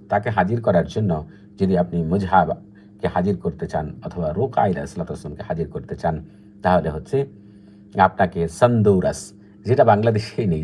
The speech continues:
সন্দৌরাজকে আপনাকে দেশের বাইরে থেকে ইউএস ডলারের মাধ্যমে কিনে নিয়ে আসতে হবে। সন্দৌরাজ তারা আমল করলেই সে কেবলমাত্র হচ্ছে আপনার কাছে হাজির হবে। আর হচ্ছে লিল তাহতা আইল, এটা হচ্ছে আপনার হচ্ছে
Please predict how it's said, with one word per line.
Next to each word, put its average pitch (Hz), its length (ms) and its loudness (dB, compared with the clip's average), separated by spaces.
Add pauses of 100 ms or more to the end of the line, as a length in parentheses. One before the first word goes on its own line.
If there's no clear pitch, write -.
সন্দৌরাজকে 90 640 0
আপনাকে 80 300 -8
দেশের 87 300 -4
বাইরে 80 260 -4
থেকে 82 180 -8 (360)
ইউএস 95 280 4
ডলারের 107 320 6
মাধ্যমে 80 300 -6
কিনে 78 220 -4
নিয়ে 69 140 -8
আসতে - 200 -14
হবে। 76 120 -8 (120)
সন্দৌরাজ 92 460 2 (100)
তারা - 180 4 (440)
আমল 92 200 4 (100)
করলেই 87 300 0
সে - 160 -6
কেবলমাত্র 73 520 -6 (120)
হচ্ছে - 240 -6 (520)
আপনার 78 340 -4
কাছে 85 240 0 (460)
হাজির 90 300 2
হবে। 82 200 0 (440)
আর 85 180 6
হচ্ছে 87 280 -6 (680)
লিল 101 220 2 (580)
তাহতা - 380 4 (120)
আইল, 78 200 -2 (520)
এটা 92 180 2
হচ্ছে 95 240 -2 (560)
আপনার 90 300 2
হচ্ছে 85 200 -6